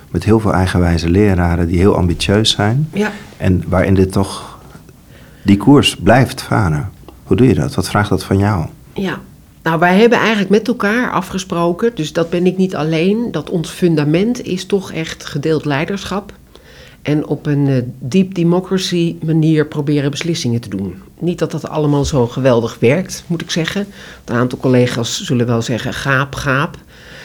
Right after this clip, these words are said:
Speaker 2: Weet je wel, dat vindt ze wel, maar dat lukt nog helemaal niet zo goed. Maar dat is wel echt onze ambitie. Het gevoel daarbij is dat je het met z'n allen doet.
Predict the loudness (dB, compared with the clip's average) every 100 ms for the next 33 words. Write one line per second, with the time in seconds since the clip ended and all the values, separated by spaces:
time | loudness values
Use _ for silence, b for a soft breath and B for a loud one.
0 | B -4 -4 2 4 4 2 0 2 2
1 | 2 -2 0 0 0 0 -2 -4 -2 -2
2 | 2 2 2 0 0 0 2 0 -4 -4
3 | -4 -4 B B B B -4 -2 -2 0
4 | 0 0 -2 -2 -2 -2 -2 -2 -2 -2
5 | -2 -4 -4 -4 -6 -6 -6 -4 -2 2
6 | 4 4 4 2 2 0 0 2 2 2
7 | 0 -2 -4 0 0 0 -2 -6